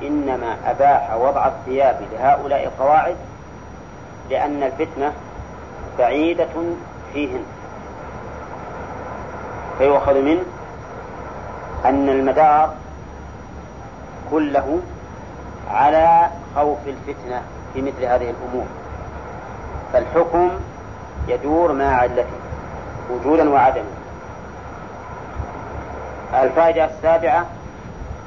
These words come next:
ما ده، ما نبه عليه كثير من أهل العلم،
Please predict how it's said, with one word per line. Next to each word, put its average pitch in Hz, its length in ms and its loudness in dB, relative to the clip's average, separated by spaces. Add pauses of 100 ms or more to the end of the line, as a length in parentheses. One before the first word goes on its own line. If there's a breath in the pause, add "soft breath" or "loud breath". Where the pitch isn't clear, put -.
(180)
ما 143 120 4
ده، 147 120 6
ما 135 500 -2 (1080)
نبه 143 300 2
عليه 135 580 4
كثير 135 240 -6
من 123 140 -4
أهل 117 200 -8
العلم، 151 240 0